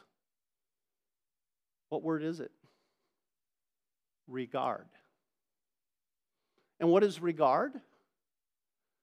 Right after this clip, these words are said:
To look at something. We could just put it this way. We could say, "So fro-, from now on, we look at no one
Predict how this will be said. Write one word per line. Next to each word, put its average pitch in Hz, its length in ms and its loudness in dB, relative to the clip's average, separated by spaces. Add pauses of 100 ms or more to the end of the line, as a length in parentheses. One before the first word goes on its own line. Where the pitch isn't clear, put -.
(260)
To 185 100 2
look 147 260 0
at 139 120 -4
something. 143 440 -8 (1600)
We 170 140 0
could 190 240 -4 (260)
just 160 240 -4 (220)
put 190 180 4
it 190 220 4
this 233 240 4
way. 123 220 0 (800)
We 165 120 0
could 180 220 4
say, 170 200 4
"So 170 220 2
fro-, 240 540 4
from 190 200 0
now 247 280 4
on, 220 400 2 (520)
we 240 220 2
look 247 500 4
at 185 380 6
no 226 280 4
one 170 340 2